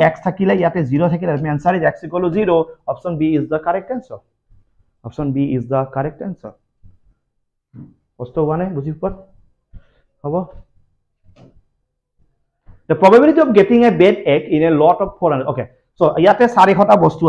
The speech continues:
আছে, চাৰিশটা বস্তুৰ যদি মোৰ বেয়া কণীৰ সম্ভাৱিতা ওলাব লাগে, তো বেয়া কণী কিমানটা মই জানো নেকি?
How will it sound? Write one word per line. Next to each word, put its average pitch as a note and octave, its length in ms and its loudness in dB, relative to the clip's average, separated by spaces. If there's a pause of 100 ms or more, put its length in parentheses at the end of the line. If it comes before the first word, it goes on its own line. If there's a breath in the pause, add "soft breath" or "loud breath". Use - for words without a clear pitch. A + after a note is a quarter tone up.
আছে, B2+ 140 -6 (920)
চাৰিশটা A#3 420 6 (120)
বস্তুৰ A3+ 280 -2 (120)
যদি A3 200 -2
মোৰ A3+ 100 2 (160)
বেয়া D#3 260 8 (180)
কণীৰ G#3 420 0 (240)
সম্ভাৱিতা C3+ 500 0
ওলাব F#3 200 0 (120)
লাগে, C#3 220 0 (180)
তো E3 60 -6 (100)
বেয়া D3 200 6
কণী G3 200 -4
কিমানটা G3 320 -6
মই G3 140 -2
জানো G3+ 200 0
নেকি? C3 220 -2